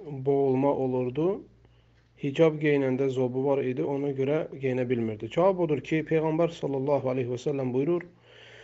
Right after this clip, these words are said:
e, bir qadının Allah namazını qəbul etmir, ta hicab geyinmədikcə.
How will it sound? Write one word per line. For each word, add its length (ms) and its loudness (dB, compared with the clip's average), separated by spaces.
e, 120 0
bir 280 2
qadının 520 6
Allah 400 2
namazını 460 2
qəbul 380 2
etmir, 400 -2
ta 160 0
hicab 400 2
geyinmədikcə. 800 0